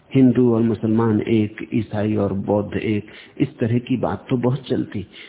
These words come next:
लेकिन असली समन्वय अगर कहीं करना है तो वो है नास्तिक और आस्तिक के बीच। ये भी कोई समन्वय है? हिंदू और मुसलमान एक, ये तो बातें ही एक ही कह रहे हैं, इनमें समन्वय क्या खाक करना है? इनके शब्द अलग होंगे,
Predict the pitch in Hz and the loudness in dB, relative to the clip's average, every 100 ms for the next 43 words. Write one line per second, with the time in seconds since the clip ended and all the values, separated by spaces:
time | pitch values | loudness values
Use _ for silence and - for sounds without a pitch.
0 | - 131 127 127 - 139 180 165 117 117 | -2 -2 0 -4 -6 -4 0 0 0 0
1 | 127 135 127 - 113 104 - 107 110 - | 2 4 2 0 -2 -4 -2 -2 -2 -2
2 | 101 110 120 117 110 104 98 104 98 98 | -2 0 2 0 -2 -2 0 0 0 -4
3 | - - 107 - 85 85 - - 95 - | -8 -8 -8 -6 -8 -8 -12 -14 -12 -8
4 | 80 - - - - - - _ _ _ | -10 -10 -16 -16 -18 -18 -20 _ _ _
5 | - - 175 135 127 135 156 - - 120 | -12 0 4 4 2 4 2 2 0 0
6 | 131 - 147 - 123 123 127 131 123 123 | 2 0 -2 -2 2 2 4 2 4 2
7 | 117 123 120 131 123 113 - - - - | 2 0 2 2 0 -2 -10 -18 -20 -20
8 | _ 302 320 370 143 95 92 143 170 190 | _ 2 4 2 2 0 2 6 6 8
9 | 160 160 - 139 117 101 95 113 120 123 | 10 8 8 2 2 0 0 2 2 2
10 | 110 117 123 131 113 87 - 120 131 - | 0 0 0 0 -2 -8 -8 -8 -6 -2
11 | 175 190 - - _ _ - - - _ | -2 -2 -6 -12 _ _ -20 -20 -20 _
12 | _ _ _ - 107 196 _ _ - _ | _ _ _ -20 _ -20 _ _ -20 _
13 | _ _ _ _ _ 143 190 240 - 226 | _ _ _ _ _ 6 8 6 6 2
14 | 196 - 196 214 185 156 120 139 117 92 | 4 4 6 6 6 6 6 6 4 0